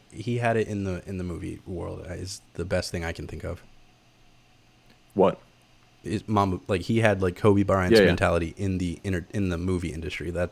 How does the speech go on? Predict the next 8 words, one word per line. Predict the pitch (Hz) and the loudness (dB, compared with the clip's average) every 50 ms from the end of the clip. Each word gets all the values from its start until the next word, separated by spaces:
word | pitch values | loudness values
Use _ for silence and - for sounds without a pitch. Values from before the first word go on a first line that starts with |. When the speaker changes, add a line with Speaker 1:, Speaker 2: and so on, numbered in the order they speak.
| - _ - | -6 _ -10
Speaker 1:
that's, | 82 85 - - - | -10 -8 -8 -8 -8
like, | 87 82 - - - | -8 -8 -8 -10 -10
the | 80 82 82 78 - - | -8 -8 -8 -10 -12 -8
Speaker 2:
Right. | - 95 92 85 85 90 - - _ - _ - | -2 2 2 2 2 0 -6 -12 _ -20 _ -8
Speaker 1:
the | 95 95 | -6 -4
movie's | 92 90 87 90 85 82 - | -2 -2 -2 -2 -4 -6 -8
Kobe. | - - - 80 80 - - - _ _ - | -10 -10 -10 -10 -10 -10 -14 -14 _ _ -4
Speaker 2:
Right. | 92 87 85 107 | -2 -2 -2 -2